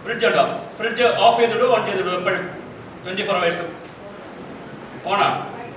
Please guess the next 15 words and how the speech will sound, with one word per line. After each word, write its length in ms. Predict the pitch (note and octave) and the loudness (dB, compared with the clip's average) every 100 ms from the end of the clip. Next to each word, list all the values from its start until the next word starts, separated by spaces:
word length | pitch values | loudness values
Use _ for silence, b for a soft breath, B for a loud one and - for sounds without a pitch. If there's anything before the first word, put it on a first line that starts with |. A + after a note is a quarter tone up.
| - | 0
വൈകിട്ട് 340 | F#3 A#3 B3 A#3 | 6 6 8 6
എപ്പോ 160 | A#3 | 8
ഓഫ് 200 | A3+ - | 6 6
ചെയ്യും? 500 | F#3+ F#3+ E3 - - - - - - - E3 | 2 0 -4 -10 -12 -14 -14 -14 -16 -4 4
ആറ് 220 | G3 G3+ | 6 6
മണിക്ക് 200 | G#3+ G#3 | 4 4
ഓഫ് 160 | G3 | 4
ചെയ്ത് 140 | G3+ G3 | 4 0
എപ്പോ 240 | F#3+ G3+ | 2 2
on 80 | F#3+ | 2
ചെയ്യും? 500 | F#3 F3+ F3+ - - - - - - - - - - | 0 -2 -4 -8 -12 -14 -14 -14 -14 -14 -16 -8 -2
എല്ലാവരും 360 | B3 D4 C#4 | 10 12 12
അങ്ങനെയാണ് 300 | A#3+ - A#3 | 10 8 4
ഇവിടെ. 280 | - - - - - - - - - - - - - - - | 4 -2 -6 -12 -14 -14 -14 -10 -8 -6 -6 -8 -10 -12 -2
അല്ലല്ലോ. 320 | A3 C#4+ D4+ | 6 10 12